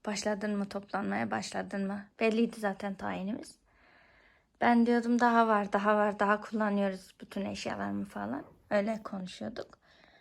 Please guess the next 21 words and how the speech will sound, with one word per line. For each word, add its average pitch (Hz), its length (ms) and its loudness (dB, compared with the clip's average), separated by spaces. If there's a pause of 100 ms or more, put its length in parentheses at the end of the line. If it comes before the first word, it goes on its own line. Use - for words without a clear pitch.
(480)
Ama 247 180 4
gerçekten 247 840 2
kaç 240 380 -2
gündür 208 360 0
toplanıyorum 240 760 0
ve 247 240 2
daha 226 340 0
bitmedi. 240 680 -4 (260)
Gerçekten 233 680 -2
taşınmak 226 600 -2
gerçekten 240 540 -4
çok 202 240 -14
zor - 220 -10
yani. 208 420 -8 (920)
Bir 254 140 4
de 247 180 8
gün 254 340 2
içinde 226 320 0
genelde 233 580 2
tek 240 260 -4
oluyorum. 208 540 0